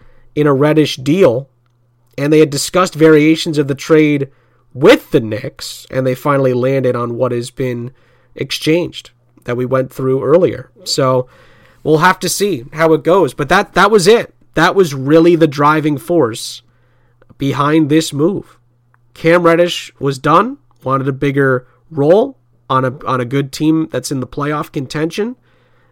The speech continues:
and, uh, Atlanta, after looking around, uh, felt that the Knicks were the, the partners to make that deal happen, and they got it done. So I think it ends up being a win for the Knicks, and we'll see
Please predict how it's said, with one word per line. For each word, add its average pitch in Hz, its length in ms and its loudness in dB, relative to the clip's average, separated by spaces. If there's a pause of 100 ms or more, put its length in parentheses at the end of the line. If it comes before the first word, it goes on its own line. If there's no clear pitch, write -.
and, 123 340 -6
uh, 131 360 -2
Atlanta, 135 400 -2
after 147 200 -2
looking 147 300 -2
around, 131 680 0 (360)
uh, 123 160 -10
felt 139 240 -6
that 135 140 -8
the 135 60 -6
Knicks 135 300 -6
were 139 80 -4
the, 131 120 -8 (180)
the - 80 -10
partners 147 480 -2
to 147 100 -10
make 147 220 -4
that 151 180 -2
deal 156 180 2
happen, 147 440 -2 (600)
and 151 140 0
they 156 80 2
got 160 200 4
it 170 100 0
done. 175 260 2 (720)
So - 140 -10
I 139 60 -6
think 160 200 -2
it 151 100 2
ends 151 220 0
up 147 140 0
being 151 240 0
a 139 60 0
win 151 260 0
for 165 120 -2
the 143 100 0
Knicks, 165 420 -2
and 139 100 -6
we'll 131 100 -6
see 147 380 -4